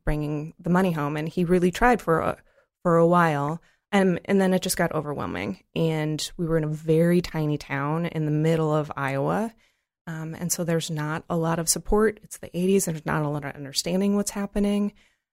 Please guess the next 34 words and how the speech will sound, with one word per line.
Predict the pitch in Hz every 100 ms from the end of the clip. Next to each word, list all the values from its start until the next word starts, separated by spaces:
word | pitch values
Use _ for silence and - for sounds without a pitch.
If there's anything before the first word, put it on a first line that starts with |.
| _
Um, | 185 170 165 165
and | 175
so | 180
it | 160
was | 170
a | 170
lot | 175 175
of | 165
he's | - 190 175
working | 175 175 185 185 185 -
long | 175 180 175 175
hours, | 180 202 214 220 175
and, | 170 165 - _ _ _ _ _
um, | 170 170 165 160 - _ _ _ _ _ _ -
we're | 180 175 170 165 160 - -
stuck | - - 175 170
at |
home | 170 180 180 180 180 180 190 _
with | 175 170 165 - _
mom | 175 180 220 226 233 226
and | 180 165 151
trying | - 175 175 175
to | 170 175 175 170 - _ _ _ _ _
stay | - 170
at | 170 -
school | 196 185
later | 170 170 160
and | 156 160
go | 165
to |
friends | 165 180 165 160
later | 160 151 147
and | 147 147 156
kinda | - 156 151